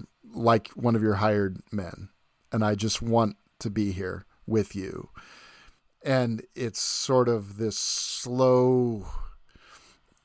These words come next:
reconnection with his wife. It's beautifully done,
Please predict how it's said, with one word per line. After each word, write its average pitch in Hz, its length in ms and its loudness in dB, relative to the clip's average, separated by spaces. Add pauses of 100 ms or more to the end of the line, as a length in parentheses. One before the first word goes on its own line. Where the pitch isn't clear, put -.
(280)
reconnection 123 880 6
with 110 180 4
his 104 180 0
wife. 101 540 0 (300)
It's - 360 4
beautifully 123 520 4
done, 120 460 4